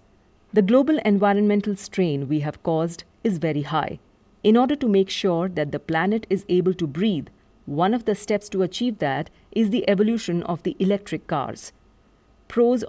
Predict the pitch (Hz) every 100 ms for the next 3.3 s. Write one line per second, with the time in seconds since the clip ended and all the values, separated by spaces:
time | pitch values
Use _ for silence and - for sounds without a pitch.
0 | 202 - 185 151 - 160 165 123 120 -
1 | - _ _ _ _ - 185 180 156 156
2 | 208 240 254 - - _ _ - - 240
3 | 247 233 214